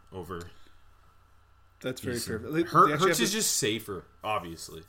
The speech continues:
Speaker 1: but
Speaker 2: A hundred percent agree. Like, they grade out the exact same for me. Um, and like I said, Eason's an early to mid third round guy, and Hurts is a mid to late. So, like, I could easily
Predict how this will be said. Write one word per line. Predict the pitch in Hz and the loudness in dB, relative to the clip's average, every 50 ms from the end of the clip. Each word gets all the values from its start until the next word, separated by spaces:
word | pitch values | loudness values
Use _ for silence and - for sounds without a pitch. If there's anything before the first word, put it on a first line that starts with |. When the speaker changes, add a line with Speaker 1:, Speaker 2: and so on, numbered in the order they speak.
| - - - - | -20 -20 -20 -20
Speaker 1:
but | - - - - - - | -20 -18 -16 -16 -14 -12
Speaker 2:
A | - 131 127 123 | -12 -10 -6 -4
hundred | 151 160 156 127 | -2 -2 -2 -2
percent | - - 117 104 | -4 -8 -8 -8
agree. | 92 95 95 92 - - - - - | -8 -10 -12 -14 -14 -20 -18 -8 -2
Like, | 160 160 160 | 0 2 4
they | 185 170 175 160 | 4 6 6 4
grade | 143 160 170 | 6 6 6
out | 190 185 | 6 6
the | 185 175 | 4 2
exact | 147 135 123 - 127 120 127 123 | 2 2 0 -2 -2 -2 -2 -2
same | - 131 123 120 | -4 -6 -8 -8
for | 117 - 120 | -8 -6 -6
me. | 117 117 117 113 113 - - _ - - - - _ _ _ - | -4 -2 -4 -4 -6 -8 -18 _ -20 -20 -20 -20 _ _ _ -14
Um, | 104 101 101 101 98 110 - - | -12 -10 -10 -10 -10 -12 -10 -6
and | 127 139 | -4 -2
like | 143 135 131 | -2 -2 -2
I | 139 | -4
said, | 117 - 123 107 104 - | -6 -6 -6 -8 -8 -8
Eason's | 131 139 135 - 165 147 135 | -8 -8 -6 -4 -4 -2 -2
an | 131 | -2
early | 123 - 123 127 131 131 127 | -4 -4 -4 -2 -2 -2 -2
to | 127 120 | -2 -2
mid | 113 110 110 107 - | -2 -2 -4 -6 -8
third | - 117 110 107 | -8 -8 -8 -6
round | 117 113 113 117 | -6 -6 -6 -4
guy, | 120 117 117 120 | -4 -4 -4 -4
and | 113 104 101 92 - - | -6 -6 -8 -12 -16 -16
Hurts | - 123 113 - - | -16 -14 -14 -12 -12
is | 113 107 | -12 -12
a | |
mid | 104 104 101 92 | -10 -10 -10 -12
to | 90 | -12
late. | - 85 82 87 90 90 | -14 -14 -12 -12 -12 -12
So, | - - 131 | -10 -8 -6
like, | 120 120 120 | -4 -2 0
I | 127 135 | 0 0
could | 135 151 127 | 0 0 0
easily | 139 135 131 131 123 117 113 | 0 0 -2 -2 -2 -2 -4